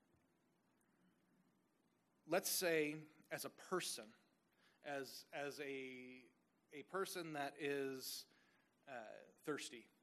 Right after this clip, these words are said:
I have a desire for water. Okay?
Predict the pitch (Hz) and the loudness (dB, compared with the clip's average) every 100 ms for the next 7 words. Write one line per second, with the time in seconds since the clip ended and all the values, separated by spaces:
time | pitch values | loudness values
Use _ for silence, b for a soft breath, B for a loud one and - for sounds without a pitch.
0 | _ _ _ _ _ - - 131 151 151 | _ _ _ _ _ -20 -10 0 2 4
1 | 147 131 127 139 135 135 131 - 117 113 | 2 0 -2 4 4 4 0 -4 -6 -6
2 | 104 104 - _ _ _ _ _ b b | -6 -12 -20 _ _ _ _ _ b b
3 | b _ _ _ _ - 127 139 | b _ _ _ _ -8 -4 -4